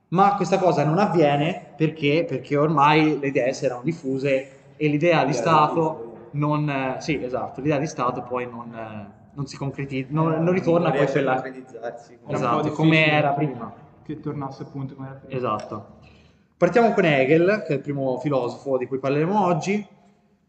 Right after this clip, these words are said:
Speaker 1: Allora, Hegel pensa che lo Stato sia uno, sia uno svil-, l'origine dello Stato sia lo sviluppo storico dello spirito. Lo spirito è praticamente la coscienza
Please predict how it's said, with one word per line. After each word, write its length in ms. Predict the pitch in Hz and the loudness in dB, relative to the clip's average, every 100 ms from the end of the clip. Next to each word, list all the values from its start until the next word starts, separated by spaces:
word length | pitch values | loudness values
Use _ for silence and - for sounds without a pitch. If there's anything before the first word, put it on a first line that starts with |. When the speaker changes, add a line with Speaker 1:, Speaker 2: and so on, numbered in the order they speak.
| _ | _
Speaker 1:
Allora, 260 | 175 185 196 | 4 6 6
Hegel 360 | 208 208 - | 6 2 0
pensa 720 | - 170 151 143 160 170 175 - - | 2 4 4 2 2 2 2 -8 -18
che 800 | - 165 160 160 151 151 147 143 | -4 2 6 6 6 4 2 0
lo 140 | 143 170 | 2 2
Stato 480 | 170 190 175 180 180 | 2 4 4 4 0
sia 220 | - 165 | 0 0
uno, 960 | 156 151 147 143 139 135 127 120 120 117 - _ _ | 2 0 -2 -2 -2 -2 -4 -8 -20 -20 -20 _ _
sia 840 | - - 156 143 135 131 131 127 123 135 | -16 -2 2 4 4 4 2 2 -2 -2
uno 140 | 156 | -2
svil-, 520 | 151 185 165 135 127 - | 0 2 2 0 -6 -2
l'origine 640 | 160 175 190 170 165 156 | 4 6 4 2 2 2
dello 160 | 156 190 | 2 0
Stato 380 | - 160 160 | 4 2 4
sia 600 | 151 170 156 151 156 - - | -2 2 4 4 0 -10 -2
lo 100 | 170 | 0
sviluppo 380 | 165 180 165 160 | 4 4 4 -2
storico 320 | 170 156 151 | 2 2 2
dello 160 | 143 | -2
spirito. 380 | 131 - 123 123 | -4 -6 -6 -2
Lo 80 | 143 | -2
spirito 360 | 170 185 190 170 | 0 0 2 2
è 140 | 151 | 2
praticamente 560 | 147 147 156 156 151 135 | 0 -4 -2 0 0 -2
la 80 | |
coscienza 840 | 135 156 - 170 143 - 151 156 | 0 -2 0 0 0 -2 -2 -2